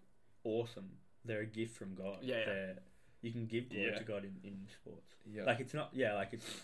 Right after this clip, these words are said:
Speaker 1: it can be a bad thing, but definitely is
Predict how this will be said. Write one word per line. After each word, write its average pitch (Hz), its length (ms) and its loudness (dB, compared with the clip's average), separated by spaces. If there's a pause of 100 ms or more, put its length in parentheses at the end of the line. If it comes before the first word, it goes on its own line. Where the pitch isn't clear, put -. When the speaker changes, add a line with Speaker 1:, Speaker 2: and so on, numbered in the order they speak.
(440)
Speaker 1:
it 120 140 -4
can 151 200 4
be 131 120 6
a - 20 2
bad 107 260 2
thing, 101 200 -4
but 92 180 -4 (140)
definitely 104 500 0
is 85 200 -10